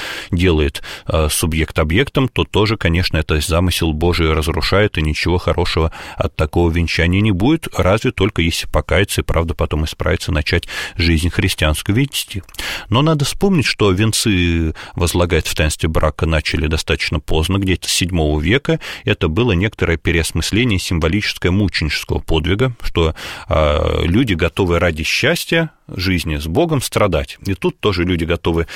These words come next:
чуть-чуть притереться, уступать научиться, и тоже Господь дает, можно сказать, мученические венцы. Недаром, когда торжественный малый крестный ход вокруг аналоя, а, брачного священник ведет, то тоже, а, хор поет: «Святые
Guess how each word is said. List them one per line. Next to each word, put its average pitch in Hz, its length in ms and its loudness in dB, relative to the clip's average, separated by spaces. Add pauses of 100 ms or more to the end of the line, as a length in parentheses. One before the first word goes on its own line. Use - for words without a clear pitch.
(140)
чуть-чуть - 380 -4
притереться, 101 720 0
уступать 120 640 -2
научиться, 143 580 -2 (260)
и 107 120 -2
тоже 123 300 0
Господь 98 460 -2
дает, 95 380 0
можно 95 220 -2
сказать, - 200 -4
мученические 131 720 0
венцы. 160 340 0
Недаром, 107 500 2 (200)
когда 87 260 0
торжественный 85 600 0
малый 82 320 0
крестный 78 340 -6
ход - 340 -2
вокруг - 420 -4 (240)
аналоя, 87 640 2 (300)
а, 90 180 2
брачного 87 560 0
священник 82 560 -2
ведет, 95 400 0 (220)
то 107 160 2
тоже, 104 440 0 (180)
а, 82 180 2
хор 101 400 2
поет: 82 400 0
«Святые 80 540 -2